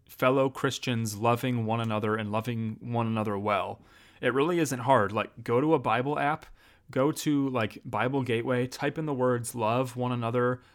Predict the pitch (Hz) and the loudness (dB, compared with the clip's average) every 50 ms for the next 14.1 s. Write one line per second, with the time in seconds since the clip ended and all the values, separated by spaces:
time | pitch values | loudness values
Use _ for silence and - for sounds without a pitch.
0 | _ _ - 120 113 117 120 123 127 127 123 - 127 127 127 120 120 120 113 110 | _ _ -6 -2 0 2 2 2 2 0 -2 -2 -2 -2 -2 -2 -2 -2 -2 -2
1 | 117 117 127 127 127 - - 120 120 120 110 - 131 127 131 143 147 139 131 - | -2 0 0 0 -2 -2 -6 -10 -10 -10 -10 -4 0 2 2 2 2 -2 -6 -16
2 | _ _ _ - - 123 123 135 127 123 - _ _ _ - 120 101 - - _ | _ _ _ -4 -2 0 0 0 -2 -6 -12 _ _ _ -4 -4 -4 -4 -8 _
3 | _ _ _ _ _ _ - - - - - - - - - 143 151 180 214 165 | _ _ _ _ _ _ -20 -20 -20 -20 -20 -20 -18 -8 -2 0 2 2 2 0
4 | - 147 151 165 185 175 143 127 127 127 123 135 - - - - - - 131 143 | 0 0 0 0 2 2 4 6 6 6 6 4 2 -2 -12 -18 -4 2 6 6
5 | 165 175 139 131 143 143 143 135 123 120 127 147 175 190 147 123 117 113 120 135 | 6 6 4 2 4 4 4 4 2 2 2 2 2 2 4 6 6 8 6 6
6 | - - - - - - - - - - 120 117 - 135 131 139 170 165 156 143 | 2 -2 -14 -20 -20 -20 -20 -6 -2 0 0 2 2 2 2 2 2 0 -2 -2
7 | - - 139 135 139 139 131 120 107 98 - - - - - 175 160 - - - | -2 -2 0 0 -2 -2 0 0 0 -2 -4 -10 -12 -6 -4 -4 -4 -4 -6 -8
8 | 170 165 165 165 170 170 165 - _ _ _ _ _ _ _ _ _ _ _ _ | -6 -6 -4 -4 -4 -6 -6 -8 _ _ _ _ _ _ _ _ _ _ _ _
9 | _ _ - 151 139 - - - 139 135 143 135 - 165 147 - 160 151 151 147 | _ _ -6 -6 -6 -4 -4 -2 -2 -2 -2 -2 -4 -4 -4 -4 -6 -6 -4 -4
10 | 160 160 160 156 - - - 131 123 117 110 110 110 117 120 123 127 123 - 143 | -4 -4 -4 -6 -10 -10 -6 -2 -2 0 -2 -2 -4 -2 -2 -2 -2 -4 -6 -8
11 | - 143 135 127 120 113 - 117 117 117 123 127 123 120 110 104 - - - - | -6 -2 0 0 0 0 0 0 2 2 2 2 0 0 -2 -2 -4 -6 -6 -4
12 | 123 117 113 110 - 110 107 110 110 104 98 104 107 113 120 117 107 107 107 104 | -4 -4 -6 -8 -8 -6 -6 -6 -6 -6 -8 -8 -8 -6 -6 -6 -6 -6 -8 -6
13 | - 117 110 - - - 120 113 110 - 113 110 101 104 104 - 107 107 101 98 | -6 -6 -6 -6 -6 -4 -4 -4 -4 -4 -8 -8 -8 -8 -8 -8 -6 -6 -8 -8
14 | - - | -10 -14